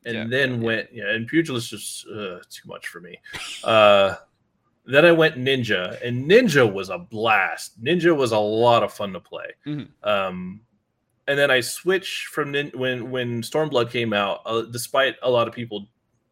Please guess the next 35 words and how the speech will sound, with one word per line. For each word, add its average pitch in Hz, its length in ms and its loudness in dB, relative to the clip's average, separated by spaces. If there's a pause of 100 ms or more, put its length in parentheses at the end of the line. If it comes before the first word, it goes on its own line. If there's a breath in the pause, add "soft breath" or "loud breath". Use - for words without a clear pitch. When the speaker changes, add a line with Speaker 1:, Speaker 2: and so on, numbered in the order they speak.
(380)
Speaker 1:
not 117 320 -2
liking 101 300 -6
Stormblood, 92 580 -8
I 127 80 0
loved 101 320 -2
Stormblood. 69 520 -14 (180)
I 120 100 -2
had 123 80 4
a 101 60 -4
Speaker 2:
Mm-hmm. 95 80 -4
Speaker 1:
lot 92 160 -2
of - 80 -12
fun 82 180 -10
in 92 100 -6
it, 95 100 -6 (140)
and 90 240 -16
when 107 140 -6
I 104 40 0
s-, - 220 -8 (460 loud breath)
the 123 100 4
reason 165 320 10
that 147 100 10
I - 20 2
switched 156 340 0
for 123 80 -2
s-, - 280 -6
<laughs> - 120 -14
to 120 80 2
samurai 127 680 6
wasn't 202 580 6
for 214 240 6
the 175 120 6
P 190 240 -4
V 170 140 -2
E 147 520 -4